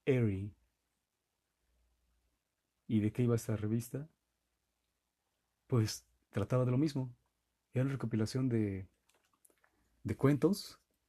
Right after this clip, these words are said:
en un, en una antología de cuentos, ¿no? Por cada, por cada volumen.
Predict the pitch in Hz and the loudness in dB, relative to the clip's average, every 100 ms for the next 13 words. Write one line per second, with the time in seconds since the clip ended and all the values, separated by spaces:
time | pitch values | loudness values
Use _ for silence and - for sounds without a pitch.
0 | - 107 98 104 110 107 101 95 - - | -10 -6 -4 -2 0 0 -2 -8 -10 -2
1 | 151 160 165 156 190 123 143 135 101 104 | 2 4 4 4 2 2 2 0 -2 -4
2 | 110 104 - 117 104 92 - - 101 123 | -4 -6 -2 -2 -2 -6 -10 -8 0 2
3 | 110 104 98 98 | 4 2 0 -4